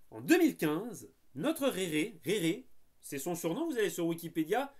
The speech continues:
il y a écrit surnom Réré, c'est pas moi qui l'invente. Reynel Lamotte, elle est huitième des championnats du monde en deux mille quinze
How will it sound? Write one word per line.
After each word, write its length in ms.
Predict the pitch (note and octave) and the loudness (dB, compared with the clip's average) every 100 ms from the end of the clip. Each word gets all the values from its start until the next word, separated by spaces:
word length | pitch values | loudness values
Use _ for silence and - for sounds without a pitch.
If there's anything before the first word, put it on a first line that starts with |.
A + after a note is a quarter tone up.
| - | -6
il 60 | |
y 20 | D3 | -4
a 40 | |
écrit 180 | D#3 F3 | -4 -6
surnom 380 | - B3+ C4 B3+ | -4 0 0 2
Réré, 400 | G#3+ F#3 C#4 - | 2 2 -2 -4
c'est 140 | - | -8
pas 80 | A3+ | -4
moi 100 | A3 | -2
qui 140 | G#3+ G3 | -2 -2
l'invente. 420 | E3 E3+ B3+ - _ - - - - | 0 -2 -6 -14 _ -20 -20 -20 -4
Reynel 280 | E3+ C#4+ C#4 | 4 4 4
Lamotte, 280 | G3+ A#3 - | 0 -2 -4
elle 120 | E3 | -6
est 100 | G3 | -4
huitième 600 | C#3+ D4+ - G#3+ G#3 G#3+ - | -4 -4 2 2 2 0 -12
des 80 | - | -12
championnats 460 | - D#4 D#4+ B3 G#3 | 0 2 2 0 0
du 100 | D3+ | 0
monde 320 | B2+ C3 B2+ - - - | 2 0 -2 -10 -16 2
en 120 | C4 | 4
deux 100 | B3+ | 4
mille 140 | A#3 E3+ | 2 0
quinze 380 | D3 D3 D3 | 0 0 -2